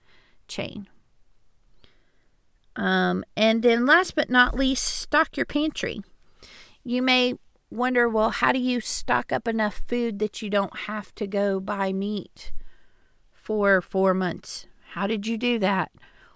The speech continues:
What, what do you have in your pantry that means that you don't have to go to the grocery store very often? How do, how do you get to that point?" That will be in episode seven.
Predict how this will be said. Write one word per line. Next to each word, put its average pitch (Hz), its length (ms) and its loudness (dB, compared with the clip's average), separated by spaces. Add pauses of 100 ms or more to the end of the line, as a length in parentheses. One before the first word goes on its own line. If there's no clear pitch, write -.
(120)
What, 202 300 -2 (600)
what 226 200 -2
do - 80 -6
you 254 140 0
have 277 260 6
in 226 120 0
your 190 140 -2
pantry 196 540 -2
that 190 240 -4
means 190 340 -4
that - 240 -8
you 196 80 -6
don't 185 180 -6
have 165 200 -6
to - 100 -10
go 180 180 -2
to - 180 -12
the 190 60 -6
grocery 175 420 -6
store 175 340 -6
very - 380 -8
often? - 380 -14
How 220 280 -8
do, 202 100 -8 (100)
how 220 200 -8
do 214 80 -8
you 208 140 -8
get 190 300 -6
to - 140 -6
that - 260 -8
point?" - 360 -10 (920)
That 269 240 6
will 285 120 0
be 247 280 0
in 220 180 -2
episode 202 580 0
seven. - 580 -4